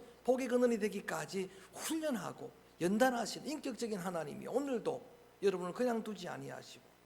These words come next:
그렇게 다듬어가고 있는 도중에, 예, on the way, 그 중간에 길 위의 존재예요. 신학자가 표현하기를 이미와 아직 사이의 존재다 그래요. 이미 우리는 구원을 얻었지만 아직은 부족하잖아요.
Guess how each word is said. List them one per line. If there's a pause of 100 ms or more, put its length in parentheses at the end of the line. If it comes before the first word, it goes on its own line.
(380)
그렇게 (320)
다듬어가고
있는 (560)
도중에, (340)
예,
on
the
way,
그
중간에
길
위의
존재예요. (760)
신학자가
표현하기를
이미와
아직
사이의
존재다
그래요. (260)
이미
우리는
구원을
얻었지만 (200)
아직은
부족하잖아요.